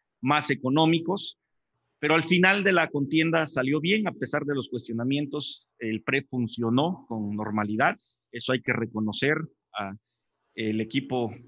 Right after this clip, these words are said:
que llevó a cabo la licitación, el equipo y, eh, la comisión que vigiló en todo momento, y sobre todo, me consta, porque estuve desde el inicio de la jornada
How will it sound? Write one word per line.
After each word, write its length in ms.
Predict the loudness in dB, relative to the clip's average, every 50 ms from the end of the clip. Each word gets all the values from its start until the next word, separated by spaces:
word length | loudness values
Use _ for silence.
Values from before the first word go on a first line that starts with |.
| -20 -20 _ -12 -12 -12 -10
que 300 | -8 -6 -6 -8 -8 -12 _
llevó 240 | -6 -4 0 0 0
a 80 | 0 0
cabo 260 | 0 0 0 0 0
la 140 | 0 0 0
licitación, 880 | -2 -2 -4 -6 -4 -2 -2 -2 2 2 4 4 4 2 0 -2 -6 -12 _ _ _ _ _ -6
el 160 | -4 -2 -2
equipo 580 | -2 -2 -4 -4 -2 -2 -2 -2 -2 -4 -8 _ _
y, 400 | -8 -6 -4 -4 -4 -4 -6 -10 _ _ _ _ _ _ _ _ _ _ _
eh, 220 | -6 -4 -4 -2
la 140 | -2 -4 -2
comisión 500 | 0 2 2 2 2 0 0 0 0 0
que 100 | -2 -2
vigiló 460 | -4 -4 -6 -6 -4 0 0 2 2
en 100 | 0 0
todo 160 | -2 -4 -2
momento, 580 | -2 -2 0 0 0 0 0 -2 -4 -8 -8 -10 -14 _ _ _ _ _ _ 2
y 320 | 4 4 4 4 2 -2 -4
sobre 320 | -4 -2 0 0 0 0 2
todo, 400 | 2 4 4 4 4 2 -2 -4
me 200 | -2 -2 -2 0
consta, 380 | 2 2 4 4 2 2 -2 -4
porque 320 | -2 -4 -6 -6 -6 -8
estuve 420 | -8 -4 -4 -2 0 0 0 0 -2 -4
desde 460 | -6 -6 -6 -4 -4 -2 -2 0 0
el 80 | 2
inicio 360 | 2 2 2 2 0 0 -2 -2
de 80 | -2 -2
la 100 | -4 -4
jornada 480 | -6 -6 -4 -2 -2 -2 -2 -4 -8